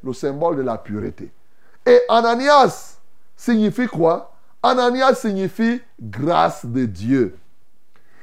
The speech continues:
Et la grâce de Dieu, donc, avec,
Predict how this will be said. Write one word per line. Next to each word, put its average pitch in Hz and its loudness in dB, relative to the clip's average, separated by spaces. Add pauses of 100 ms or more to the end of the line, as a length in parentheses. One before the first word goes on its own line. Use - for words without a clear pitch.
(200)
Et 254 8
la 226 6
grâce 262 4
de 214 8
Dieu, 202 4
donc, 202 6 (920)
avec, 220 8